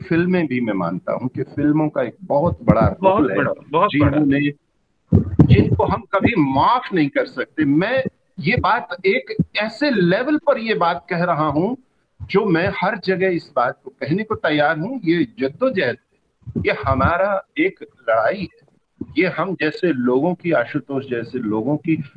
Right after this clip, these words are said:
Speaker 1: हम जैसे लोगों को इकट्ठा होकर इस लड़ाई को लड़ना है और ये बात
Speaker 2: जी।
Speaker 1: को समझाना है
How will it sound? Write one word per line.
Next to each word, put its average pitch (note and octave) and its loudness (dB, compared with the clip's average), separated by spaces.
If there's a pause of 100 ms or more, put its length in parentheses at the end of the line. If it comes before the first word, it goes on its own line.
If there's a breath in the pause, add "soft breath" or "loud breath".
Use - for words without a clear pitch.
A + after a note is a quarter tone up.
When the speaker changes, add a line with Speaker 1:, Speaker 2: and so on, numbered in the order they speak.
(180)
Speaker 1:
हम D#3+ -4
जैसे D#3+ 0
लोगों C#3 0
को D#3+ -4
इकट्ठा C#3+ -4
होकर D3+ 0
इस D#3 0
लड़ाई A#2 2
को F3 -2
लड़ना C#3 2
है G3 -2 (260 loud breath)
और D#3+ 4
ये F#3 2
बात D#3+ 0
Speaker 2:
जी। F#3+ -2
Speaker 1:
को G3 0
समझाना D#3+ -2
है C#3 -2